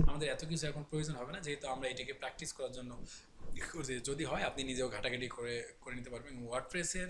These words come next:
ওয়ার্ডপ্রেস নিয়ে আমি যখন টিউটোরিয়াল তৈরি করব তখন আমি এটাকে একদম পূর্ণাঙ্গভাবে আপনি কীভাবে একটা পেইড থিম, আহ, পারচেজ করে ইনস্টল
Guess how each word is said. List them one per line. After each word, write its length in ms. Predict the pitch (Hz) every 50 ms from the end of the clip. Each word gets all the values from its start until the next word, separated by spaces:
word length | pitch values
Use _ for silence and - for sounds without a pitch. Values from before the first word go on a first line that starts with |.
| - 156
ওয়ার্ডপ্রেস 460 | 151 151 147 - - 175 160 - -
নিয়ে 120 | 165 160
আমি 160 | 151 139 139
যখন 360 | 131 139 131 - 139 139 139 135 - - - - -
টিউটোরিয়াল 300 | - 135 131 151 143 131
তৈরি 160 | 147 147 143
করব 140 | 139 190 196
তখন 240 | - 131 - 127 127
আমি 180 | 120 120 120
এটাকে 260 | 117 - 117 117 123
একদম 280 | 123 - 113 117 120 110
পূর্ণাঙ্গভাবে 600 | - 135 131 131 135 135 135 127 113 117 110 113
আপনি 180 | 110 - - 113
কীভাবে 380 | - 117 113 113 107 113 117 - - - - - - -
একটা 320 | 113 - - - 110 104 - -
পেইড 260 | - 117 117 117 113 - - -
থিম, 300 | - 131 117 113 113 117 - - - - - -
আহ, 300 | 117 113 110 107 107 107 -
পারচেজ 340 | 120 117 - - - - -
করে 180 | - 120 113
ইনস্টল 340 | 113 113 117 - - 117 107